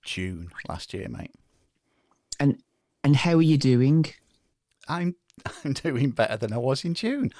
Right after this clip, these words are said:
Speaker 1: I'm doing better than I was just a few months ago, which is good. Yeah, after,
Speaker 2: Yes.
Speaker 1: uh,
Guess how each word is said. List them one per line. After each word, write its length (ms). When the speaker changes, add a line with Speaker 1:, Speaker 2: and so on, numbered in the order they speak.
Speaker 1:
I'm 140
doing 160
better 180
than 80
I 40
was 200
just 240
a 20
few 220
months 320
ago, 300
which 200
is 120
good. 320
Yeah, 260
after, 120
Speaker 2:
Yes. 160
Speaker 1:
uh, 260